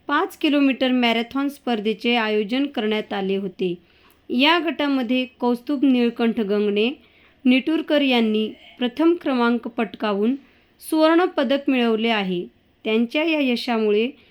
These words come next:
निटूरचे नाव लौकिक झाल्यामुळे ग्रामस्थांच्या वतीने तसेच व्यापारी मंडळाच्या वतीने निटूर विविध कार्यकारी सेवा सोसायटीच्या वतीने देखील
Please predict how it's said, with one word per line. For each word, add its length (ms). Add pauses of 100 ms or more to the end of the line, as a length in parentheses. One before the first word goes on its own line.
(240)
निटूरचे 580
नाव 300
लौकिक 440
झाल्यामुळे 600 (440)
ग्रामस्थांच्या 800
वतीने 540 (480)
तसेच 460 (220)
व्यापारी 440
मंडळाच्या 600
वतीने 540 (560)
निटूर 420
विविध 320 (100)
कार्यकारी 600
सेवा 400
सोसायटीच्या 720
वतीने 500
देखील 460